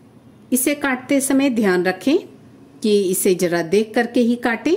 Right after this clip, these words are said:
क्योंकि इसमें कीड़े भी निकलते हैं। और इसे काटने के बाद इसमें अब एक एक करके सारे मसाले हमें मिक्स करने हैं। और यदि आप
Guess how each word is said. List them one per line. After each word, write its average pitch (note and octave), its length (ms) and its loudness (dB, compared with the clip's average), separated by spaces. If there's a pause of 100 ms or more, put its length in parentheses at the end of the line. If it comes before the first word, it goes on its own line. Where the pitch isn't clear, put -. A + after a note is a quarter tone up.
क्योंकि A#3+ 360 -2
इसमें G#3+ 260 2
कीड़े F#3 340 4
भी G#3 140 0
निकलते G#3 540 0
हैं। C4 160 2 (920)
और E3 300 -2
इसे G#3 260 -2 (520)
काटने G#3 400 0
के C#4 180 0
बाद G#3 400 -4
इसमें F#3 360 0
अब G#3 200 -4 (160)
एक C4 200 0
एक C#4+ 160 -2
करके C4 320 0
सारे A3 340 -2
मसाले F3+ 460 0
हमें E3 220 2
मिक्स F#3 320 0
करने A3+ 400 0
हैं। B3 180 0 (1400)
और E3 280 -2
यदि F3+ 420 2 (800)
आप A#3+ 340 -6